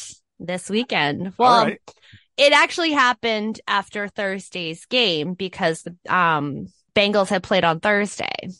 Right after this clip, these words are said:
Speaker 1: And if you
Speaker 2: Another
Speaker 1: recall,
Speaker 2: fucking garbage ass Thursday night football
Speaker 1: Yes.
Speaker 2: game.
Speaker 1: And if you recall, Joe Burrow was, is gone for the season now. He hurt
Speaker 2: Yep.
Speaker 1: his hand,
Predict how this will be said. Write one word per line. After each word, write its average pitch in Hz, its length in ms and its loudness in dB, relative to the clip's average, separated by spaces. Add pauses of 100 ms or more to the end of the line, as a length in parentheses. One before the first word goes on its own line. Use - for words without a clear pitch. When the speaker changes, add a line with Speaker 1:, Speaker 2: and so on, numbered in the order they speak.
(120)
Speaker 1:
And 170 380 4
if 175 140 -4
you 190 180 0
Speaker 2:
Another 185 200 2
Speaker 1:
recall, 277 460 6 (160)
Speaker 2:
fucking 104 380 -4
garbage 104 380 0
ass 101 220 0
Thursday 95 320 -4
night 92 220 -4
football 90 380 -6
Speaker 1:
Yes. 80 160 -12
Speaker 2:
game. - 60 -20 (340)
Speaker 1:
And 254 100 0
if 262 80 0
you 247 160 0
recall, 254 800 4 (200)
Joe 220 180 -2
Burrow 214 840 2 (800)
was, 175 240 -8 (100)
is 185 480 -6
gone 180 280 4
for 185 100 -2
the 165 80 -8
season 190 400 -2
now. 135 240 -4
He 156 240 -10
hurt 156 200 -2
Speaker 2:
Yep. 185 120 2
Speaker 1:
his 247 180 -2
hand, 185 640 -2